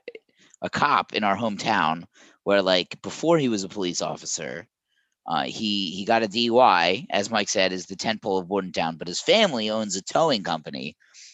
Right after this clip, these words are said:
And I've, so I've never had a D U I, but I'm sure he goes through whatever bullshit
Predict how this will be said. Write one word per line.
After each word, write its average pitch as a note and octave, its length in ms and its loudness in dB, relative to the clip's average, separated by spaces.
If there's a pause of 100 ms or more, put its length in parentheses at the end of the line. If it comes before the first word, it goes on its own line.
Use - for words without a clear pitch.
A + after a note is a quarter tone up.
(140)
And G#2+ 140 0
I've, F3+ 180 2
so D#3 140 4
I've F3+ 100 8
never F#3 160 6
had C#3+ 120 6
a A#2+ 40 -6
D A2 100 0
U A2 140 6
I, G2+ 260 6
but G2 160 0
I'm G2+ 260 4
sure A#2 220 2
he G#2+ 100 0
goes G#2 220 2
through A2 180 -2
whatever G#2 400 4
bullshit G#2 580 0